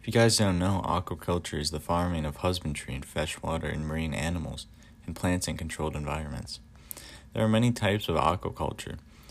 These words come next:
and today we're going to be talking about fish farming aquaculture. In fish farming, you cultivate fish for commercial purposes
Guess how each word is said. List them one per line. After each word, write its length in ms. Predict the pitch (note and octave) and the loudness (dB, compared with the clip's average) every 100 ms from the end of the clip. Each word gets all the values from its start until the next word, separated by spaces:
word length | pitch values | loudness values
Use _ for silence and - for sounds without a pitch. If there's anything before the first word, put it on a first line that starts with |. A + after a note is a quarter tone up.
| - - | -10 -2
and 140 | F#2 | -2
today 340 | - E2+ F2+ | 2 2 2
we're 220 | E2 D#2+ F#2 | 2 2 2
going 160 | F#2 | 2
to 60 | F2 | 2
be 120 | E2 | 0
talking 380 | D#2+ F#2 E2+ D#2+ | 2 2 2 -2
about 220 | D2+ D2 | -2 0
fish 180 | E2 - | 0 0
farming 300 | - - G1+ | -2 -6 -6
aquaculture. 680 | G1+ - - - - - - - - - - - G#2 | -6 -8 -12 -12 -12 -12 -14 -16 -20 -20 -20 -8 -4
In 80 | |
fish 240 | G#2 B2+ - | 4 4 4
farming, 420 | E2 D2 D2 E2 - | 2 2 0 -4 -6
you 80 | |
cultivate 500 | F2+ F#2 E2+ F2 E2 | 0 2 2 0 -4
fish 240 | - E2+ - | -2 -2 -2
for 160 | D#2+ | -6
commercial 460 | - - F2 F2 E2 | -10 -6 -4 -2 -4
purposes 580 | - G2 - - - | -2 -4 -2 -2 -4